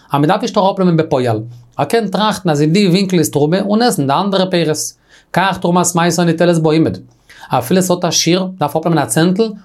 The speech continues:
מען דארף נישט פונקט מעסטן א צענטל. מיר נענען בערך א צענטל, ווי זעט איז א צענטל. און במחשבה. במחשוב, איזו כתרה של אף משוק מצודם עקש. ודויד הפוסק ונחשב לוחם תרומה, סכם דר ונחשב זו כתוב בידי. אז בידי תרומס, היי תרומס מייסר, היי תרומס תרומה גדולו,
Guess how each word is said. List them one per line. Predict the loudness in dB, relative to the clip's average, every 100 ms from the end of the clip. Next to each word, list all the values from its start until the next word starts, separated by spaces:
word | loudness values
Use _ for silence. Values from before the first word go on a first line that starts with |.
| _
מען | 0
דארף | 0 0
נישט | -4 -4 -2
פונקט | -2 0 0
מעסטן | 0 0 -2
א |
צענטל. | -2 -4 -4 -4 -6 -8 -12 -2
מיר | 2
נענען | 4 4
בערך | 2 2 -2
א | -2
צענטל, | -2 -2 0
ווי |
זעט | 0 0 0
איז | 0
א | 0
צענטל. | 0 0 -2 -6 _ _ -20 -4
און | 0 2
במחשבה. | 2 0 0 -2 -2 -6 -10 _ _ -12 -2
במחשוב, | 0 0 0 0 2
איזו | 0
כתרה | -2 -2
של | -2
אף | -2
משוק | -2 0
מצודם | 0 2 0 0
עקש. | -2 -4 -6 -8 -8 -4
ודויד | 0 2
הפוסק | 2 0 0 2 2
ונחשב | 0 2 0 -2 -2 -2
לוחם | -2 -2 -2
תרומה, | 0 0 0
סכם | -2 0
דר | 2 2
ונחשב | 0 0 0 -2 -4
זו | -4
כתוב | -4 -2 0
בידי. | 0 0 -4 -8 -20 _ -4
אז | -2 0
בידי | 0 0
תרומס, | 0 0 0 0
היי | 0
תרומס | 0 -2 0
מייסר, | 0 0 0 -2 0
היי | 0
תרומס | 0 0 0 -4 -6
תרומה | -2 0
גדולו, | 2 2 2 0